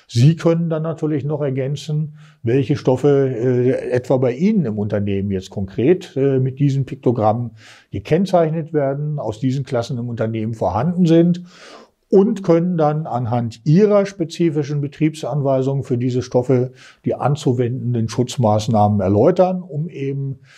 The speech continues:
die, an den Anforderungen der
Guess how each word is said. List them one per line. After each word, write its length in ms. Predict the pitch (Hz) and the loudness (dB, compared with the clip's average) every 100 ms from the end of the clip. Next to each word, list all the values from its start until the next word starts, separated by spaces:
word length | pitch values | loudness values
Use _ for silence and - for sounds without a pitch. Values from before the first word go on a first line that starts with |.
| - _ _ - | -20 _ _ -10
die, 160 | 104 101 | -10 -6
an 220 | 120 127 | -4 0
den 160 | 127 | 0
Anforderungen 840 | 107 151 147 139 131 123 127 123 117 | 0 -2 0 2 2 0 -2 -4 -4
der 340 | 110 107 107 | -2 0 -2